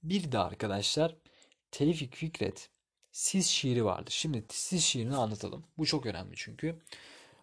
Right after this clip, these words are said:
Bugüne kadar bizim gördüğümüz hep neydi? İstanbul'u öven şairlerdi. Sürekli İstanbul'u bir övme, İstanbul'u, e, al-, adeta Alice Harikalar Diyarı'na benzeten şairlerimiz vardı.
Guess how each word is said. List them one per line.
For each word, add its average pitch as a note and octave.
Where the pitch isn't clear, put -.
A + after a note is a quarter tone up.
Bugüne F#3+
kadar A#2+
bizim D3+
gördüğümüz C3+
hep C#3
neydi? B2+
İstanbul'u C3
öven B2
şairlerdi. F#2
Sürekli -
İstanbul'u B2
bir B2+
övme, G#2+
İstanbul'u, A#2
e, G#2
al-, A#2
adeta A2+
Alice A2+
Harikalar A2
Diyarı'na A2
benzeten G#2+
şairlerimiz G#2+
vardı. C#3+